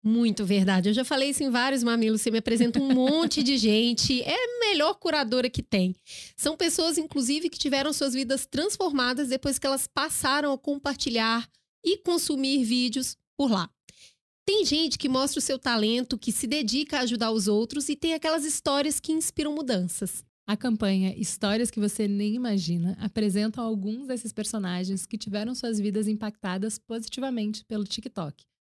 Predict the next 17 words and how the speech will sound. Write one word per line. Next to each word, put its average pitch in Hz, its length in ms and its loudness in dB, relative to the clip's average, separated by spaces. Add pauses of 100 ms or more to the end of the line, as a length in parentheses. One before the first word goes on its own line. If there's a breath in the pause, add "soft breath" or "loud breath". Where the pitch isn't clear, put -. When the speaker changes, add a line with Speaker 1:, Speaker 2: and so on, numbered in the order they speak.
(260)
Speaker 2:
como 220 140 0
o 208 40 -2
Patrick 233 640 -4
e 226 100 -4
a 226 80 -2
Mari 208 240 -2
Krüger, 214 480 -2 (380 soft breath)
que 226 80 -6
tão 240 140 -6
conversando 220 480 -2
com 240 80 -2
a 226 40 2
gente 208 320 0
no 226 120 -4
programa 208 320 -2
de 214 120 0
hoje. 165 380 -6